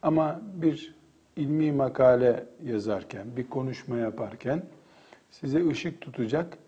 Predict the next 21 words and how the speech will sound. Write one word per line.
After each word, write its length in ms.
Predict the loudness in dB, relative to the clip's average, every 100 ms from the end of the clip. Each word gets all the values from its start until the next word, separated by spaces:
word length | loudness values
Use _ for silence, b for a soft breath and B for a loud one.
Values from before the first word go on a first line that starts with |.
| b b b _
bilgiler 600 | 0 0 2 4 4 4 -8 -20 _ -6
ihtiva 600 | -4 -2 0 2 2 0
ettiği 360 | -4 -6 -4 -4
için 180 | -6 -12 -16 -14
bunu 140 | -10
önemsemiş 680 | -6 -4 -4 -8 -12 -12 -10
oluyoruz. 480 | -10 -8 -12 -16 -20 -20 _ _ _ _ b b b b b b b b b -2
İnşallah 600 | 0 4 6 6 4 0 B B B B _
bu 120 | 6
aile 400 | 10 10 10 2
konusuyla 600 | -2 -6 -8 -4 -4 0
beraber 520 | 4 6 4 2 -4 -2
de 180 | -4 -4 b b b b b 4
evlilik, 640 | 4 4 0 -2 -4 -10 -10 -4
nikah, 460 | -2 0 -2 -2 -8 -20 _ _ -6
nikahla 600 | -4 0 2 2 2 -2
beraber 580 | -2 0 2 2 0 -2 -20 _ _ _ _
ortaya 420 | -2 0 2 0
çıkacak 460 | 0 -4 -2 -2 -2
olan 280 | -2 -2 -6 -18 -10 0
diğer 300 | 2 2